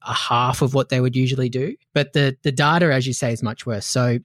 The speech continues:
in twenty eleven, the unemployment rate went from five percent to six and a half. You know, we're probably already looking much worse than that. And in two thousand and eight, the unemployment rate went from four percent to six percent. In both of those periods as well, the year-on-year growth rate in Australia didn't even go negative. So,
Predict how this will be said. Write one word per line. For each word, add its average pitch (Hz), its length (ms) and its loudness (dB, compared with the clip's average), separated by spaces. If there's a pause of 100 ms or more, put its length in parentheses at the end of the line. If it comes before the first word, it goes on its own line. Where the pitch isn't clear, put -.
(120)
in 151 100 4
twenty 180 240 4
eleven, 147 380 4
the 135 60 4
unemployment 131 540 2
rate 127 240 -4
went 123 200 0
from 107 160 0
five 123 280 0
percent 117 360 2
to - 80 -4
six - 240 -2
and 113 80 2
a 110 40 2
half. 175 600 0 (160)
You 123 80 2
know, 110 100 0
we're 139 120 0
probably 135 340 2
already 113 220 2
looking 113 300 2
much 107 240 0
worse 110 260 0
than 98 120 -2
that. 101 220 -2 (480)
And 131 100 2
in 131 100 4
two 156 140 2
thousand 135 340 2
and 123 100 4
eight, 135 240 0
the 135 100 -2
unemployment 127 540 2
rate 113 220 -4
went 113 200 -4
from 113 160 -2
four 117 260 -6
percent 110 360 -6
to - 60 -14
six - 260 -8
percent. - 360 -6 (580)
In 139 140 2
both 160 260 2
of 165 60 2
those 139 220 2
periods 135 420 0
as 123 120 -6
well, 135 320 2
the 127 120 -2
year-on-year 127 520 4
growth 120 360 -4
rate 117 200 -4
in 110 80 -4
Australia 110 360 -2
didn't 113 260 0
even 110 200 -4
go 104 120 -4
negative. 101 440 -6
So, 127 400 2